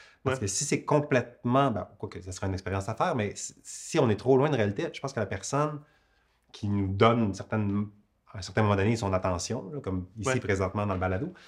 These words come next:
Speaker 1: ben, elle, elle se dit, « Qu'est-ce qui se passe ? » C'est, c'est, si c'est trop loin, tu sais, tu peux aller loin, mais en, en gardant, mettons, toi, Jérôme, comme narrateur, tu sais,
Speaker 2: Ouais.
Speaker 1: qui dit, « Moi aussi, je trouvais ça bizarre », tu sais, puis là,
Speaker 2: Ouais.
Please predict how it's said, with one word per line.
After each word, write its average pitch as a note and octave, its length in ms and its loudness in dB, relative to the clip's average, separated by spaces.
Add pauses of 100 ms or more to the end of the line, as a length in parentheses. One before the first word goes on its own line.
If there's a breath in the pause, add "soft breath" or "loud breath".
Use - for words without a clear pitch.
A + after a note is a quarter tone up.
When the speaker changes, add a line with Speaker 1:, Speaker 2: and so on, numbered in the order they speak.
(240 soft breath)
Speaker 1:
ben, G2+ 140 2
elle, B2 100 4
elle C3+ 100 4
se G2 60 -6
dit, « A#2 140 -10
Qu'est-ce D3+ 200 -10
qui - 100 -16
se - 100 -14
passe ? » G2+ 440 -4
C'est, A2+ 120 -8
c'est, G#2+ 200 -16
si - 300 -10
c'est C3+ 140 2
trop C3 240 10
loin, A#2 340 6
tu - 100 -10
sais, G#2+ 160 -12
tu - 80 -10
peux - 80 4
aller A2 180 6
loin, A#2+ 360 6 (100)
mais A2+ 100 0
en, G#2+ 220 2
en G#2+ 140 -4
gardant, G#2 320 2
mettons, B2 400 0 (280 soft breath)
toi, B2 200 4
Jérôme, G#2+ 340 4
comme G2+ 160 0
narrateur, A2+ 600 0
tu C3+ 80 0
sais, C3 40 2
Speaker 2:
Ouais. B2 60 -6
Speaker 1:
qui G#2 160 -8
dit, « A2+ 380 -4 (260 loud breath)
Moi A2 140 6
aussi, G2 180 0
je C#3+ 60 -2
trouvais G2+ 140 -2
ça G#2+ 120 -2
bizarre », G#2+ 440 2
tu - 120 -14
sais, B2 80 -2
puis - 240 -6
là, A2+ 60 6
Speaker 2:
Ouais. F#2+ 140 2